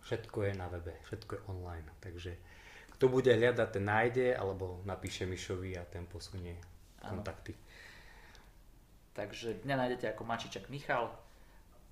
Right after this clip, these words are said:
Speaker 2: Ešte nie som taký známy, aby ste to asi nemali cez moju facebookovú stránku. Ja sa na vás budem, e, tešiť určite v nejakom ďalšom dieli aj s Ríšom pri ďalších vysielaniach podcastu Zamyslenia,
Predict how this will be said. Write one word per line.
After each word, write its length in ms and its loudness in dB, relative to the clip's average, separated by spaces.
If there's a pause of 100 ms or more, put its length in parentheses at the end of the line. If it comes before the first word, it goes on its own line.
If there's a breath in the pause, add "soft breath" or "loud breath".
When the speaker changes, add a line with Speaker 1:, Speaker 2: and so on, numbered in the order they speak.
(100)
Speaker 2:
Ešte 160 -14
nie 80 -8
som 160 -6
taký 240 -8
známy, 400 -2
aby 240 -6 (400)
ste 480 -14
to 80 2
asi 240 -2
nemali 320 -4
cez 160 -12
moju 160 -8
facebookovú 480 -6
stránku. 560 -2 (480 loud breath)
Ja 160 0
sa 160 -4
na 160 0
vás 240 -4
budem, 400 -2
e, 400 -6
tešiť 360 -4 (600)
určite 560 -6 (240)
v 80 -8
nejakom 240 -4 (160)
ďalšom 400 -4
dieli 240 -6
aj 160 -8
s 60 -6
Ríšom 500 -4 (560 loud breath)
pri 80 -4
ďalších 400 0
vysielaniach 720 -4 (400 loud breath)
podcastu 560 -6 (320)
Zamyslenia, 800 -2